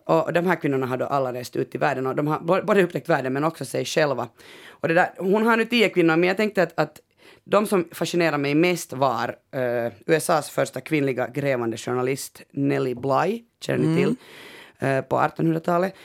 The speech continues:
Speaker 1: Eh, hon var en hängiven, eh, feminist. Hon faktiskt gjorde sin karriär på att wallraffa. Och hon låtsades vara
Speaker 2: Och hon var ju
Speaker 1: psykiskt
Speaker 2: den som wallraffa före wallraff.
Speaker 1: Ja, före mister
Speaker 2: Mm.
Speaker 1: Wallraff så, så låste hon, hon låtsades vara psykiskt sjuk och blev intagen på, på ett mentalsjukhus, Blackwell Island.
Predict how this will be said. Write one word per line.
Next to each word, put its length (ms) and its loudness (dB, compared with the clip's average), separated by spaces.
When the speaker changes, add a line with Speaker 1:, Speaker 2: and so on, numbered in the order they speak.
Speaker 1:
Eh, 180 2
hon 100 2
var 60 2
en 80 2
hängiven, 680 0
eh, 200 -4
feminist. 380 2
Hon 80 -4
faktiskt 260 -2
gjorde 160 2
sin 140 -2
karriär 340 2
på 100 -2
att 100 -4
wallraffa. 720 0
Och 100 2
hon 100 6
låtsades 400 2
vara 120 0
Speaker 2:
Och 240 2
hon 120 2
var 100 2
ju 60 2
Speaker 1:
psykiskt 140 2
Speaker 2:
den 160 2
som 140 0
wallraffa 460 0
före 480 0
wallraff. 440 -4
Speaker 1:
Ja, 320 6
före 220 6
mister 280 6
Speaker 2:
Mm. 60 6
Speaker 1:
Wallraff 400 4
så, 440 -4
så 220 2
låste 280 2
hon, 220 4
hon 120 2
låtsades 400 2
vara 120 0
psykiskt 480 -4
sjuk 280 -6
och 40 -8
blev 140 -4
intagen 360 -8
på, 160 -10
på 80 -4
ett 100 -4
mentalsjukhus, 1000 0
Blackwell 720 0
Island. 300 -2